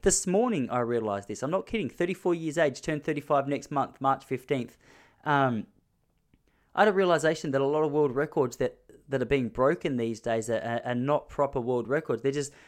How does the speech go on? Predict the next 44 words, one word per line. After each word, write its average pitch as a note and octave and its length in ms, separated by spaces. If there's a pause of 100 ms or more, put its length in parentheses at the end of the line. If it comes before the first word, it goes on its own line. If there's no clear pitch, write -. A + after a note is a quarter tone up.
(140)
they're D#3+ 160
world E3 340
records D3+ 440
that C3+ 180
if C3+ 200
anyone D3+ 560
ha-, B2 280
ha-, C#3 80
just C3 200
has C3+ 260
too - 260
much C#3 240
time C3+ 280
on C3 120
their A#2 100
hands, A2 480 (580)
n-, B2+ 140 (120)
they C3 100
don't D3 160
have C3+ 160
a B2 60
job, G#2+ 420 (480)
uh, C3 120
they've B2 140
got D3 80
a B2 60
great C3+ 320
imagination, B2 720
and A#2+ 100
they've C3 160
also D3 240
got B2 140
the G#2+ 60
time C3 260
to B2 100
flick C#3 340
through C#3 200
the B2 80
Guinness B2 260
Book, - 380
Book C3+ 200
of A#2 60
World B2 220
Records A#2+ 460